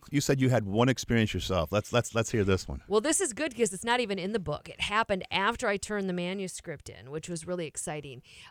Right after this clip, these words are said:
Speaker 2: Uh, we had gone down to Port Huron, to Fort Gratiot, which is Michigan's oldest light, dates back to the eighteen twenties.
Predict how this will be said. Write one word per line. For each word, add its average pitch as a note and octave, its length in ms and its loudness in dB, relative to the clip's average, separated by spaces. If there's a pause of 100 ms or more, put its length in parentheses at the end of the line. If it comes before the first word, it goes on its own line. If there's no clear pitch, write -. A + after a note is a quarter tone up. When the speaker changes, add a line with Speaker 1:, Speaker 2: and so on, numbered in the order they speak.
Speaker 2:
Uh, F#3 260 4 (360)
we A#3 280 0
had B3+ 160 2
gone A3 260 0
down F#3+ 320 0
to - 180 -8
Port E3 240 -2
Huron, F#3+ 320 2
to D3+ 60 -8
Fort G3 200 2
Gratiot, F3+ 440 2
which D3+ 160 -6
is D#3+ 120 -6
Michigan's E3+ 400 0
oldest F3 360 -4
light, D#3 240 -4
dates E3+ 260 -6
back D#3 240 -4
to E3 80 -10
the - 160 -12
eighteen D#3+ 360 -8
twenties. D#3 540 -8